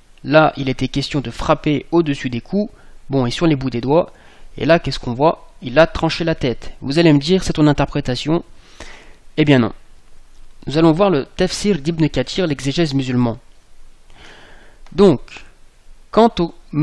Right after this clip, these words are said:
aux mécréants, Dieu jettera l'effroi dans leur cœur et les humiliera à cause de leur désobéissance et leur rébellion contre son messager.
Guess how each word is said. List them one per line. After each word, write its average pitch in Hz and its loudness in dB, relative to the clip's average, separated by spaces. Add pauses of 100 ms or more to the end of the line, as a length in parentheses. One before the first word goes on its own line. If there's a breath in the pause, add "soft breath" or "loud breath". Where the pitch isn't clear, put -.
(140)
aux 139 0
mécréants, 143 0 (840)
Dieu 226 2
jettera 165 -2
l'effroi 147 -2
dans 143 -2
leur 120 -6
cœur 147 -8 (360)
et 165 8
les 131 0
humiliera 139 2
à 117 0
cause 208 0
de 143 0
leur 123 0
désobéissance 139 -2
et 131 -6
leur 120 -2
rébellion 143 2
contre 139 -4
son 139 -2
messager. 117 0